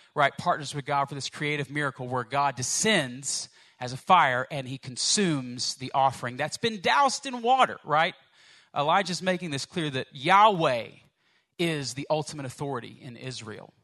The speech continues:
And so, after that moment, he, un-, this is not prodded by God. I've had a, I've struggled with this particular part of the passage, but he takes these eight hundred, but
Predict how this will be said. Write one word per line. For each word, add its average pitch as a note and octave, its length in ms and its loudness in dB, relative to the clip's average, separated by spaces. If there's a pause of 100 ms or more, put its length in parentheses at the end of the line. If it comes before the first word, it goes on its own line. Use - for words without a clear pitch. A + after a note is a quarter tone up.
(1300)
And D3 140 -6
so, D3+ 640 4
after E3 320 0
that D#3+ 260 4
moment, D#3+ 540 0 (800)
he, F3 640 -6 (180)
un-, G#3 300 0 (440)
this F3+ 160 -4
is G#3+ 80 -8
not C#4+ 240 -2
prodded G#3+ 380 0
by C#3+ 140 4
God. A#2+ 340 -4 (340)
I've D#3 140 -14
had G3 140 -8
a, D3+ 100 -2
I've D3 140 -6
struggled F3 400 -6
with C#3 140 -8
this D3 180 -10
particular C#3 560 -12
part D3 220 -4
of B2 60 -10
the A#2 60 -20
passage, C3 640 -8 (440)
but D#3+ 100 -6
he E3 80 -8
takes - 540 -4
these F#3+ 460 -8 (720)
eight G3+ 200 2
hundred, G3 500 -4
but E3+ 160 0